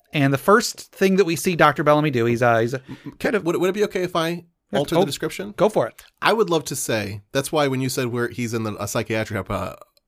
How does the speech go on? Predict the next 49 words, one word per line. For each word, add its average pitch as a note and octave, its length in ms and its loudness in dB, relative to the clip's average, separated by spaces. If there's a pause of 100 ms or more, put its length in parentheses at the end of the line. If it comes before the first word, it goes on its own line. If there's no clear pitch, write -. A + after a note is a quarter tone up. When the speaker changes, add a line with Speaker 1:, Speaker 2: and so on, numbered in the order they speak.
(340)
Speaker 2:
uh, G2+ 40 -10
uh, A2+ 220 -6 (260)
that - 160 -6 (180)
when B2 320 -2
you A#2 140 -4
said A2 300 -4
he's A2+ 200 -6
in G#2+ 120 -2
a G#2 40 -6
psychiatric G#2 480 -6
hospital, F#2+ 340 -8
I F#2 40 -8
was F2+ 120 -6
like, F2 140 -4
Speaker 1:
Yeah. F#2 80 -14
Speaker 2:
"Maybe," G2+ 520 0 (280)
Speaker 1:
<laughs> - 300 -12
Speaker 2:
right? A2+ 280 0 (380)
Here's C4+ 180 -2
how E3+ 120 4
I C#3+ 120 6
would A#2 160 0
set F#2+ 200 -6
the F#2 80 -10
scene. - 380 -12
You, G#2+ 120 -4
Speaker 1:
Yeah. A#2+ 160 -2
Speaker 2:
you, C3 100 -10
you've C#3+ 240 -2
set F3+ 200 -2
the - 60 -4
scene. C3 260 -2
Let, D#3+ 180 -6
here's F3 160 0
my D#3+ 140 0
description. F#2 500 -6
Speaker 1:
Okay. F#3+ 160 2 (220)
Speaker 2:
We D3+ 100 0
see A3+ 180 -4
Tom F3 460 0 (1120)
in C3 160 0
what B2+ 180 0
he E3+ 180 -2
is D#3 120 0
pretty D3+ 220 -2
sure D3+ 200 0
is B2+ 80 0
a B2 60 -4
straitjacket, A#3+ 720 0